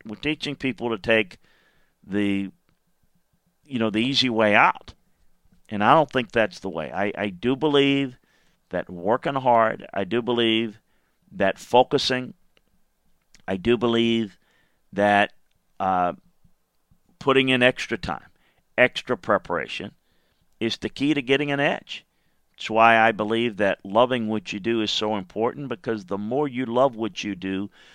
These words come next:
the more inclined you are to spend more time doing it.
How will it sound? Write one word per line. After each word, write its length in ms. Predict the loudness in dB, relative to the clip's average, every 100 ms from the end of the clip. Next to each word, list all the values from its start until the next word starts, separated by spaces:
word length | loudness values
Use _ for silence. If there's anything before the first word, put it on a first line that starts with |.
| _ _
the 100 | -4
more 320 | 0 2 2
inclined 560 | 0 -8 -2 0 0 -2
you 180 | -4 -2
are 140 | -2
to 80 | -2
spend 320 | -6 -4 -4
more 180 | -2 -4
time 340 | -2 -2 -2
doing 340 | -6 -6 -4 -6
it. 180 | -8